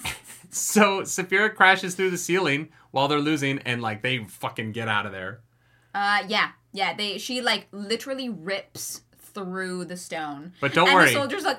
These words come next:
Speaker 2: "Ah!"
Speaker 1: It's the only time in this book that Saphira crashes through the ceiling at the last second to save Aragorn because he's losing to Durza. It is the only time that happens in this book.
Speaker 2: It's foreshadowing.
Speaker 1: I'm just saying,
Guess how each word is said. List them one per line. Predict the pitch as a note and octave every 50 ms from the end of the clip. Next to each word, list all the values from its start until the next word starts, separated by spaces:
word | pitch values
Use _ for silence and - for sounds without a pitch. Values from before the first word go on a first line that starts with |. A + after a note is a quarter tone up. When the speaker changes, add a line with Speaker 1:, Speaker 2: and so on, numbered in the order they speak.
| - _ -
Speaker 2:
"Ah!" | A#3+ F4+ F#4 F#4+ G4 G4 G4+ F#4+ - - - -
Speaker 1:
It's | D#3+ D#3 - -
the | - F3 - - -
only | C#3+ D#3 E3+ F#3 F#3+ F#3+ F#3+
time | - - E3 D#3 C#3+ C3 A#2+ A#2
in | A2+ A2+
this | A#2 A#2 -
book | - - C3 A#2+ G#2+ F#2+ - -
that | A#2+ A#2+
Saphira | - - A2+ - C3 B2 A#2+ A#2
crashes | - - B2 A#2+ A#2 - - A#2 -
through | - A#2+ A#2+
the | A2+ A2+
ceiling | A2 - B2 A#2 A2+ A2 G#2
at | G2+ G2+ -
the | G#2+
last | G#2 G#2 G2+ G2 -
second | - A2 G#2 - A2 G#2
to | F#2 G#2
save | - - - A2 G#2+ G#2+
Aragorn | G#2 G2+ G#2 G#2 - G2+ G2 G2
because | F#2+ F#2 - A2 -
he's | A2 F#2+ G2
losing | G#2 G2 F#2 G2+ F#2
to | F#2+
Durza. | F2+ F#2 F2+ F2 E2+ - - - - _ _ _ _ _ -
It | - B2
is | B2 A2
the | D3+ D3+ -
only | - C#3 C3+ C#3 C#3+
time | C3 - C3 B2+
that | A#2+ G#2+
happens | A2+ A2 G#2 G#2+ F#2+
in | G#2 F#2+
this | F#2 F2+
book. | - - D#2+ B1 - - D4
Speaker 2:
It's | D#4+ D#4+ D4 D4+ -
foreshadowing. | - - F4 F4+ G4 G#4 G#4 A4 G#4+ G4+ F#4+ - - A3+ A3+ G#3+ G3+ G3+ F#3+ F#3+ F#3+ F#3 F#3 F#3+ F#3 F#3+ -
Speaker 1:
I'm | C3 C#3 C3
just | D#3 F3 F3+ F3+
saying, | E3+ C#3+ C3 C3+ D3+ F3 F#3+ - -